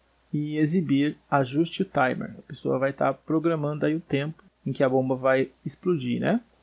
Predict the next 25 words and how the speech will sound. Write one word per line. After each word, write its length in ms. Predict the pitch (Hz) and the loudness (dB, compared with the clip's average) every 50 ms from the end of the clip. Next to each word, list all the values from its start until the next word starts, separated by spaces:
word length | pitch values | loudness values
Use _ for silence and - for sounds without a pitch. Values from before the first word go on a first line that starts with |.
| _ _ _ _ _ | _ _ _ _ _
Vou 60 | _ - | _ -2
colocar 260 | 139 135 135 - 135 | -2 0 0 0 0
mais 280 | 131 131 131 131 127 123 - _ _ _ _ _ _ _ _ _ _ _ _ | 0 0 -2 -2 -6 -8 -12 _ _ _ _ _ _ _ _ _ _ _ _
um 80 | - 135 | -6 -6
segundo 460 | - - - 135 127 - 131 131 127 | -4 -4 -6 -6 -4 -4 -4 0 0
e 60 | 160 | 2
meio 280 | 196 180 165 170 185 214 | 2 2 2 2 2 0
pra 180 | 214 - 131 127 | 0 2 2 0
exibir 440 | 123 117 123 113 123 123 123 123 | 0 -2 -4 -4 -2 -2 -2 -2
o 80 | 123 120 | -2 -4
texto. 540 | - - - 135 156 196 - - - 226 226 - _ _ _ _ _ _ _ _ _ _ _ _ _ _ | -4 0 2 2 2 2 -2 -6 -10 -10 -10 -10 _ _ _ _ _ _ _ _ _ _ _ _ _ _
E 80 | - 127 | -6 -4
vamos 260 | 127 135 151 156 - | -4 -4 -4 -2 0
fazer 180 | 165 147 139 | 0 0 2
um 80 | 160 175 | 0 -4
teste. 540 | 185 - 143 - - - - _ - - - _ _ _ _ _ _ _ _ _ _ _ _ _ _ _ _ _ _ _ _ _ _ _ | 0 2 0 0 0 -2 -10 _ -20 -20 -20 _ _ _ _ _ _ _ _ _ _ _ _ _ _ _ _ _ _ _ _ _ _ _
Joia, 260 | - - 139 139 143 131 | -4 0 0 2 2 2
joia. 320 | 120 135 143 156 185 190 | 2 0 2 2 0 0
De 140 | 185 170 - | -4 -6 -4
cara 240 | - - 139 131 127 | -2 0 2 2 2
aparece 320 | 127 - 127 123 127 - | 2 2 2 0 0 -4
aqui 180 | - - 135 123 | -6 -8 -8 -8
Seek 320 | - - - 127 - - | -8 -10 -10 -10 -8 -8
and 60 | 131 | -8
Destroy. 520 | 147 - - - - 180 151 151 165 202 | -8 -10 -8 -4 -2 0 2 2 2 0